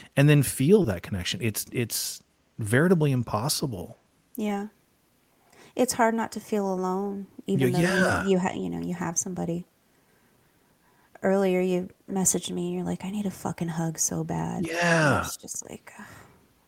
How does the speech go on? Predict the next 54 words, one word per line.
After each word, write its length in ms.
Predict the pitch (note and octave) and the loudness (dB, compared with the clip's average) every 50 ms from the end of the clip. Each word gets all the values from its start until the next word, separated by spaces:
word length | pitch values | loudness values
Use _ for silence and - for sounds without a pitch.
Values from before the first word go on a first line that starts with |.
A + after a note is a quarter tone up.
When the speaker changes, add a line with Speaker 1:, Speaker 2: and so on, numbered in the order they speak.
| _ _ _ _ _ - | _ _ _ _ _ -8
Speaker 1:
Just 160 | - A#2 - | -6 -4 -4
Speaker 2:
If 60 | - | -4
I 20 | - F2 | -2 0
was 40 | F2+ | 0
Speaker 1:
one 140 | G2 G#2 A2 | 2 2 2
of, 60 | A2+ | 2
Speaker 2:
there, 340 | - A#3 A#3 A#3 A3+ A3 G#3+ | 0 -2 -2 -2 -4 -4 -6
baby, 280 | A3 A3 G#3+ G#3 G#3 G#3 | -6 -6 -4 -4 -4 -4
Speaker 1:
just 80 | G#3+ - | -4 -4
Speaker 2:
if 20 | A3+ | -4
I 60 | A3 A3+ | -4 -4
was 140 | A#3 A3+ A3 | -4 -6 -6
Speaker 1:
one, 80 | - | -6
Speaker 2:
there. 400 | - G#3 G3+ - - - G#3 - - - | -6 -6 -6 -6 -6 -8 -10 -14 -18 -14
Speaker 1:
one 120 | - - | -8 -6
of 60 | G2 | -4
those 180 | G2+ A2+ B2+ B2+ | -4 -4 -4 -4
days. 460 | B2+ D3 D3+ D#3+ D3 C3+ B2 - - - - _ _ _ - - _ - | -2 -2 0 0 0 -2 -4 -6 -10 -14 -18 _ _ _ -20 -20 _ -20
It's 120 | - - - | -16 -10 -6
one 160 | G2+ F#2+ F#2+ | -4 -2 -2
of 60 | F#2 F2 | -2 -2
those 160 | F2+ E2+ - | -4 -6 -8
days. 340 | - D#2 - - - - - - _ _ _ _ _ _ _ _ _ _ _ _ _ - - _ - - - - - - - _ - | -10 -12 -14 -12 -10 -12 -12 -12 _ _ _ _ _ _ _ _ _ _ _ _ _ -20 -20 _ -20 -18 -18 -16 -18 -18 -6 _ 4
And 120 | E3+ E3+ | 6 8
not, 240 | F3 F3 F3+ - - | 8 8 6 6 6
not 280 | E3+ E3+ F3 E3+ F3+ F3 | 6 6 6 6 6 6
all 200 | D3+ D#3 D#3 E3 | 6 6 6 6
days 260 | D3+ D#3+ D#3+ E3 D3+ | 6 6 4 4 4
are 100 | F3 F3 | 2 0
bad. 460 | D3+ A2 F2 E2 D#2+ E2 F#2 A2+ B2 - - | 0 0 -2 -4 -4 -6 -6 -6 -6 -6 -6
I 40 | C3+ | -4
don't 140 | C3+ C3+ C#3+ | -4 -2 -2
want 200 | D3+ C#3+ C#3 - | -2 -2 -4 -2
people 200 | - E3 C#3 C3 | -2 -2 0 0
to 80 | B2 | 0
start 300 | A2+ - - C3 A#2+ G#2+ | -2 0 0 0 -2 -2
thinking 340 | - - A#2+ - - A#2+ A#2 A2 | -2 -4 -4 -2 0 2 2 2
that 140 | A2 - | 0 0
it's, 340 | A#2+ A#2 G#2 - - - - - | -2 -2 0 0 -2 -2 -2 -4
it's 260 | A#2 G#2 - - - - | -6 -4 -2 -2 -4 -4
doom 640 | E3+ A#2+ A#2 A#2+ B2+ A#2+ A#2 - A#2+ A#2+ B2 A#2 | -6 -8 -10 -8 -10 -8 -2 2 4 4 4 4
and 160 | G#2 G#2 G2 | 2 0 -2
gloom 380 | - - A2 A#2+ A#2+ B2 A#2 A2 | -2 0 0 2 2 2 2 0
for 160 | - - G2+ | 0 -2 -6
three 180 | G2 - A#2 G#2+ | -4 -2 -2 -2
or 80 | G2+ | -2
four 200 | - - F#2+ F#2+ G2 | -4 -4 -6 -6 -6
weeks 320 | G#2 A2+ A#2 A2+ - - | -4 -6 -6 -6 -6 -6
in 80 | G#2+ G2+ | -4 -4
between 320 | G2 - - G#2+ F#2+ F#2 | -6 -6 -6 -6 -4 -4
visits. 320 | A#2 A#2+ G#2+ G#2 F#2 - | -4 -4 -4 -4 -6 -6
That's 260 | - C3+ D3+ - - - | -6 -6 -6 -4 -4 -2
not 240 | E3+ D#3+ D3 G#2+ | -2 0 0 -2
it. 320 | G2 F2+ D#2 - - - | -4 -6 -8 -12 -14 -18